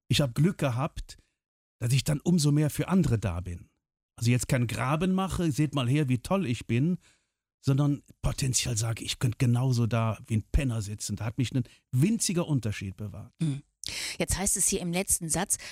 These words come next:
Speaker 2: "Denn wer sich selbst erhöht, wird erniedrigt, wer sich se-, aber selbst erniedrigt, der wird erhöht werden." Das ist ein Satz, an dem sich auch immer sehr viele Philosophen gerieben haben. Nietzsche zum Ba-, zum Beispiel, der sagt,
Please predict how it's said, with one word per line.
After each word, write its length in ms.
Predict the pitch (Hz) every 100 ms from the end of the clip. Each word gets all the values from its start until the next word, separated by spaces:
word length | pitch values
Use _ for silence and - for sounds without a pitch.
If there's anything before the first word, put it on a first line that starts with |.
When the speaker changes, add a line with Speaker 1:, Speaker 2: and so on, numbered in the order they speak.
| -
Speaker 2:
"Denn 180 | 175 175
wer 100 | 190
sich 160 | 170
selbst 380 | - 175 - -
erhöht, 320 | 156 151 185
wird 140 | - -
erniedrigt, 580 | 147 147 160 226 208 -
wer 120 | 170
sich 180 | 165 -
se-, 160 | 156 -
aber 240 | 160 156
selbst 320 | 147 156 - -
erniedrigt, 460 | 147 156 196 -
der 140 | 170 175
wird 160 | 185
erhöht 380 | 170 156 160 -
werden." 220 | 139 127
Das 120 | 135
ist 180 | - -
ein 80 | 175
Satz, 240 | 156 190
an 180 | - 180
dem 100 | 180
sich 140 | 196 180
auch 40 |
immer 320 | 208 202 190
sehr 200 | 170 180
viele 220 | 208 208 190
Philosophen 580 | 202 180 160 160 -
gerieben 460 | 208 202 220 220 214
haben. 240 | 202 202
Nietzsche 320 | 185 196 - 220
zum 220 | - 196
Ba-, 120 | 196 -
zum 160 | 202
Beispiel, 320 | 190 185 - 180
der 140 | 170
sagt, 180 | 175